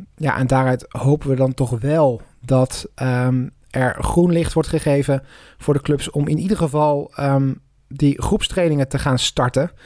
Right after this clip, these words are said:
Want, ehm, januari komt steeds dichterbij. Dat is de, de, de, de periode waarin de competitie misschien hervat zou worden. Maar wat we zeker weten is dat, eh, in ieder geval Heroes en Donar...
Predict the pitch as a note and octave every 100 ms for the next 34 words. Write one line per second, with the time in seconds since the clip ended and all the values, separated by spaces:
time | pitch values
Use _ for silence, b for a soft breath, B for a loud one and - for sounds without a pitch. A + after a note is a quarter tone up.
0 | B B B C#3+ C#3+ C3+ - C#3 C3 B2+
1 | B2+ - D3 D#3 D3+ D#3+ D3+ - C#3 -
2 | C#3+ - C#3+ C#3 C3 C3 C#3+ E3+ D3+ D3
3 | - D3 - C3+ _ _ _ - C#3 C3
4 | D3+ C#3+ C3 C3 C3+ C#3 - - D3 C#3+
5 | C3+ - D3+ C#3+ C#3 C3 C3+ B2+ B2+ D3+
6 | C3+ C#3+ C#3+ C3+ - A3 E3+ C#3+ A#2 -
7 | F#3 E3 F3 F3+ - - - - D3 C#3+
8 | C3+ D3+ D#3 C#3 C3+ C#3+ C#3+ C3+ C#3 C3
9 | - C3+ C3 D#3+ D3+ C#3+ C#3+ C#3 C#3 F#3
10 | D#3+ C#3 - C#3 C3+ A#2 F3+ G#3+ D#3 C#3